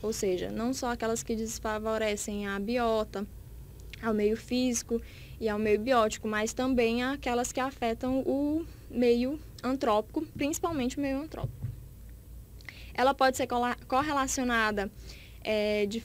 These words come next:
de certas grandezas físicas ou parâmetros químicos ou físico-químicos e pode ser medida, para os quais podem ser estabelecidos valores de referência, conhecidos como padrões ambientais.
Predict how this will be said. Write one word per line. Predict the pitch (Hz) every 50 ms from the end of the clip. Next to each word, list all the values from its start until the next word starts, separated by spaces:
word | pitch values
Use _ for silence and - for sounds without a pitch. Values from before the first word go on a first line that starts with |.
| - - -
de | 208 214 226
certas | - 247 240 247 240 240 233
grandezas | 233 247 240 240 233 226 226 247 247 -
físicas | - - 285 - - - 330 311 285
ou | 262
parâmetros | 262 269 233 233 233 233 233 233 254 277 277 -
químicos | - 285 277 294 349 349 370 330 285
ou | 269 254 -
físico-químicos | - 277 247 240 - - 262 269 262 - 294 294 320 359 359 392 392 - - - - - - - - - - -
e | 269 262
pode | - 277 262 254 240
ser | - - 269 262
medida, | 269 277 285 294 247 233 240 233 233 233 214 214 - 339 427 453 - - - - - - - - - -
para | - 233 233 233 247
os | 262 - -
quais | - 247 233 247 -
podem | - 269 254 262 262
ser | - 254
estabelecidos | 254 - 247 240 240 247 254 240 254 233 226 226
valores | 240 240 233 240 240 240 262 254
de | 254 262
referência, | 262 262 - - 277 285 277 254 226 220 220 - 196
conhecidos | - - 214 220 226 - 226 220 220
como | - 233 226
padrões | 226 247 247 247 226 247 247 269 285 285
ambientais. | 311 302 302 302 320 302 - 233 190 170 175 170 - -